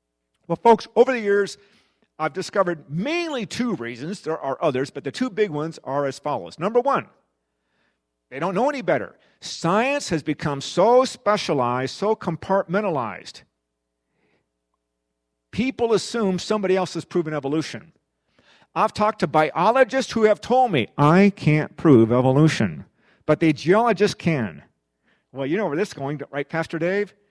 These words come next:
I talk to the geologists, and they tell me, "Well, I can't prove evolution, but the molecular biologist can." That's right, folks. Then you talk to molecular biologists,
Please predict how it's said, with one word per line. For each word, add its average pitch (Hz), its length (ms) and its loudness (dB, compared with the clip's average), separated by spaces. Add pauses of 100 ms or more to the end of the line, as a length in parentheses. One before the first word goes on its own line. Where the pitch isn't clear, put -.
(240)
I 165 120 -2
talk 220 300 0
to 202 80 -2
the 160 80 -10
geologists, 185 720 0
and 175 120 -2
they 247 120 -2
tell 220 260 0
me, 196 140 4
"Well, 113 480 4
I 104 240 -4
can't 247 300 -4
prove 135 260 0
evolution, 113 720 0 (460)
but 233 120 4
the 240 60 2
molecular 277 480 2
biologist 294 680 6
can." 143 500 0 (840)
That's 185 300 -2
right, 254 240 0
folks. - 540 0 (160)
Then 269 160 2
you 320 80 0
talk 262 280 0
to 240 80 2
molecular 240 400 2
biologists, 220 840 2